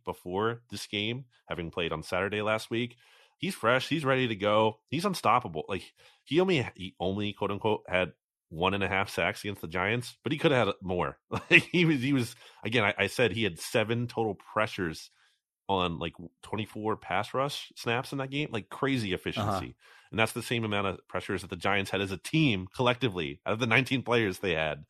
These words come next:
Speaker 1: played on defense. Like, he, he's performing at a different level right now. And because of his specific skill set, whereas someone maybe by contrast, like Brandon Graham, power rusher,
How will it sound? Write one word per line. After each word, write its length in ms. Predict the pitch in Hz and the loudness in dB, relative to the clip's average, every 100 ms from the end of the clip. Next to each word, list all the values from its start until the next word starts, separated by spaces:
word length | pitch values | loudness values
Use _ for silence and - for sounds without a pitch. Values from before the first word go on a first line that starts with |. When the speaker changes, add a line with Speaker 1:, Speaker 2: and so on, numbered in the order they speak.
| _ - | _ -2
Speaker 1:
played 240 | 113 95 | 0 2
on 120 | 87 | 0
defense. 460 | 87 95 80 71 - | -4 -6 -4 -6 -6
Like, 140 | 76 | -10
he, 300 | - 123 110 - - - | -4 -2 -2 -6 -20 -10
he's 220 | - 135 | -4 -2
performing 520 | - 107 107 104 107 | -2 -4 -2 0 0
at 60 | 95 | -2
a 60 | 80 | -2
different 380 | 73 87 95 78 | -4 -4 -4 -2
level 300 | 76 92 104 | -2 0 2
right 200 | 107 - | 0 0
now. 360 | 104 107 110 _ - - _ - | 0 0 -2 _ -20 -20 _ 4
And 420 | 92 87 82 82 - _ _ _ _ _ _ | 6 6 2 -6 -12 _ _ _ _ _ _
because 380 | 107 123 - 143 | -4 -2 2 2
of 80 | 151 | 2
his 180 | 123 123 | 2 0
specific 600 | - 104 - 120 113 90 | -2 -4 -2 -2 -2 -4
skill 340 | - - 101 | -6 -2 -2
set, 340 | 104 135 131 - | 2 2 2 2
whereas 300 | 135 127 117 | 2 4 2
someone 240 | 131 117 | 0 0
maybe 340 | 110 107 98 - | 0 -2 -4 -6
by 100 | 82 | -6
contrast, 520 | 82 92 92 90 80 82 | -2 -2 -2 0 0 -2
like 160 | 80 | -6
Brandon 260 | 90 85 82 | -4 -2 -2
Graham, 320 | 87 80 80 | -2 -2 -2
power 280 | - 82 82 | 2 2 4
rusher, 440 | 80 - 90 80 | 0 -2 -2 -4